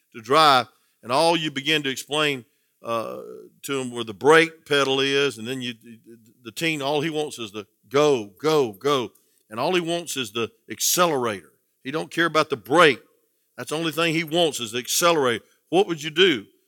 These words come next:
Well, you'd take the keys away from him and tell him he's not ready to drive. And folks, I wanna tell you something. The the, the Holy Spirit releases his love and his power, but he also, he restrains you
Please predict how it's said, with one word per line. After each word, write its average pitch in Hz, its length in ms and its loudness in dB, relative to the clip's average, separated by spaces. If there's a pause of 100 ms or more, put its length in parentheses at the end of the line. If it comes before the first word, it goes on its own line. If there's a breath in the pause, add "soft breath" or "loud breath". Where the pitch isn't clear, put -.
Well, 123 100 -10
you'd 151 160 -8
take 165 220 -4
the 127 80 -18
keys 185 340 -8
away 120 200 -4
from 113 280 -8
him 143 140 -14
and 104 120 -16
tell 131 200 -6
him 117 80 -8
he's 120 160 -14
not 123 160 -12
ready 123 180 -10
to 113 120 -16
drive. 117 340 -16 (840)
And 101 80 -20
folks, 135 200 -2
I 143 60 0
wanna 147 140 -4
tell 143 180 -2
you 127 60 -4
something. 107 320 -12
The 98 80 -16 (400)
the, 107 200 -14 (260)
the 98 60 -20
Holy 156 380 -4
Spirit 113 440 -6 (2250)
releases 123 680 -2
his 123 220 -6
love 120 540 2
and 104 60 -10
his 101 120 -14
power, 131 440 -2
but 107 140 -6
he 120 60 -6
also, 131 300 -10
he 113 140 -14
restrains 113 800 -14
you 82 120 -20